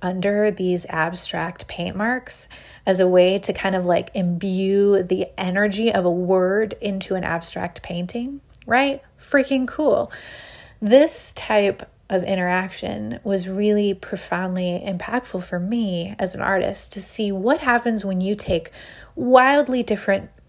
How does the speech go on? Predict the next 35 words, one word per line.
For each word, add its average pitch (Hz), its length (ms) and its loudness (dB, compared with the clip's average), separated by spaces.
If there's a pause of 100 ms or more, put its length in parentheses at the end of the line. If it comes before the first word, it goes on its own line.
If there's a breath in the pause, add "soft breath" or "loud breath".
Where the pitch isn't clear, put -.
abilities 180 760 2
and 196 240 -4
wildly 269 420 4
different 233 280 -2
perspectives - 960 0
on, 180 240 -4
like, - 280 -8
being 220 300 -2
a - 60 -8
human, 185 520 -6 (180)
first - 360 -2
of - 60 -10
all, - 280 -8 (1400 loud breath)
and 196 200 0
make 196 220 4
stuff - 320 -4
together. - 500 -4 (920 soft breath)
It's, 240 280 6 (240)
it 220 160 10
was, 233 320 8 (120)
I'd 226 180 4
never 226 220 4
seen 202 200 0
anything 180 380 -2
cooler. - 520 -6 (100)
Like, 196 360 4
and 214 120 2
it 214 180 4
really 240 400 6 (140)
woke 196 460 4
me 185 140 -2
up 190 320 -6
to - 140 -4
the 180 120 -2
power 175 760 0